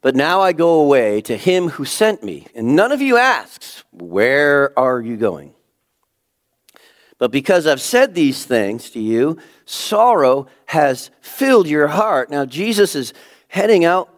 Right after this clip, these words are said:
to Jerusalem to be crucified. He's done more than drop hints to his disciples. They should know.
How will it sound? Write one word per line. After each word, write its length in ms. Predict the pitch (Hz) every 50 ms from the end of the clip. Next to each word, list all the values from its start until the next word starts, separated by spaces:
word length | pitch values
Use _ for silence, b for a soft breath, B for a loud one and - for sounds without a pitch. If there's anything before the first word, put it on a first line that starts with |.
| b b b b -
to 160 | - - 143
Jerusalem 680 | 120 113 143 165 190 220 226 - - 196 202 208 202 190
to 100 | - 151
be 100 | 151 151
crucified. 1000 | 147 - - - - 196 190 - - 151 - - 131 110 92 87 90 - - - _
He's 400 | - 165 190 208 185 147 - -
done 320 | - 175 180 180 175 151
more 400 | 139 131 139 156 160 165 165 156
than 180 | 139 147 143 113
drop 480 | - 98 101 135 139 147 139 - -
hints 400 | - - 165 143 120 113 - - -
to 160 | - 110 107
his 200 | 113 123 110 -
disciples. 720 | - 101 - - - 113 110 101 - - 85 - - -
They 140 | - - 185
should 360 | 175 - - - 160 131 117
know. 380 | 123 120 117 120 120 120 113